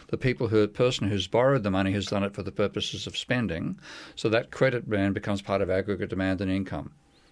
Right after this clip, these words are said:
Okay? So that's what's what the mainstream is not aware of. Now, what it means is if you, when you put up interest rates, you are likely to affect people's willingness to borrow.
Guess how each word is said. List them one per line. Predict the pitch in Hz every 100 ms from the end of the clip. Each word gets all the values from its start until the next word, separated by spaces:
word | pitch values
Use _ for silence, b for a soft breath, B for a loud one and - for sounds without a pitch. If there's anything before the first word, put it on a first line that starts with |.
| _
Okay? | 120 135 B -
So | 107
that's | 143 -
what's | 120 -
what | 120
the | 107
mainstream | 107 107 101
is | 98
not | 107 104
aware | 104 98 98 92
of. | 78 - - - B B B -
Now, | 110 104
what | - 135
it | 127 110
means | 117 127 -
is | 90 -
if | 110
you, | 110 101
when | 107
you | 110 104 101
put | - 143
up | 127
interest | 123 127 113 -
rates, | - - - - - B B B B B _ _ -
you | 117
are | 107
likely | 110 120 123 107 95 101
to | 98 113
affect | 98 - 101 -
people's | - 98 107 98
willingness | 104 104 98 92 -
to | 95
borrow. | 107 113 82 - 175